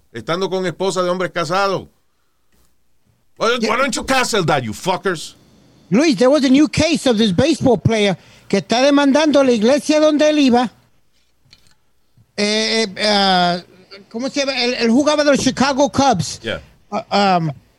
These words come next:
Speaker 2: está demandando porque él dice que el pastor o el, o lo que sea de la iglesia had an affair with his wife y, y están buscando, o habían, tenían una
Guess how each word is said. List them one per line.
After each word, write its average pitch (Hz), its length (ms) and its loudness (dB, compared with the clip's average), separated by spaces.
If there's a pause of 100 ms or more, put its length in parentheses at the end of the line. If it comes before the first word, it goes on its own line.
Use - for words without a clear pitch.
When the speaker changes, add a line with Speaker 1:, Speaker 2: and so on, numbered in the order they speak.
(420)
Speaker 2:
está 226 200 -2
demandando 294 600 2
porque 240 720 0
él 233 80 0
dice 277 340 0
que 247 480 -2
el 214 100 2
pastor 285 580 2
o 247 240 2
el, 208 220 -2 (140)
o 190 200 -14
lo 226 140 0
que 220 140 -2
sea 269 220 -2
de 294 200 -2
la 302 80 0
iglesia 262 540 0 (400)
had 262 180 0
an 277 100 2
affair 285 380 2
with 262 160 4
his 233 100 0
wife 277 460 0
y, 220 560 0
y 214 100 -4
están 233 240 0
buscando, 277 460 0
o 240 400 -2 (480)
habían, 202 440 -2 (340)
tenían 233 420 0
una 285 480 0